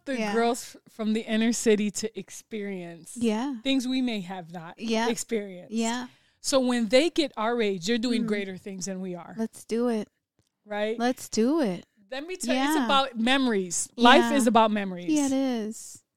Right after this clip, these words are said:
Speaker 1: And experiences. So
Speaker 2: Yes.
Speaker 1: I want them to experience things younger.
Speaker 2: Mm.
Speaker 1: So when they get our age,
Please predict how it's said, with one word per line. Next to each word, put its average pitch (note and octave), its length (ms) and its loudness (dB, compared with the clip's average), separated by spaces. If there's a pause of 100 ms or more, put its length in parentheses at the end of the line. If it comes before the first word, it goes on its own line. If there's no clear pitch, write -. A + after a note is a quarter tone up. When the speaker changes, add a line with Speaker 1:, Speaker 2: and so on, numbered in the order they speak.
(220)
Speaker 1:
And A3+ 160 -6
experiences. A#3 840 -2
So A#3 120 -2
Speaker 2:
Yes. A3+ 80 2
Speaker 1:
I A3 40 2
want A#3+ 280 0
them C4+ 180 0
to A#3+ 80 -2
experience A3 640 -6
things G3 420 -6
younger. A3 600 -2
Speaker 2:
Mm. A3+ 400 -4
Speaker 1:
So A3+ 100 -2
when A#3 200 -2
they B3 240 0
get A3+ 340 -2
our B3+ 260 -2
age, F#3 580 -8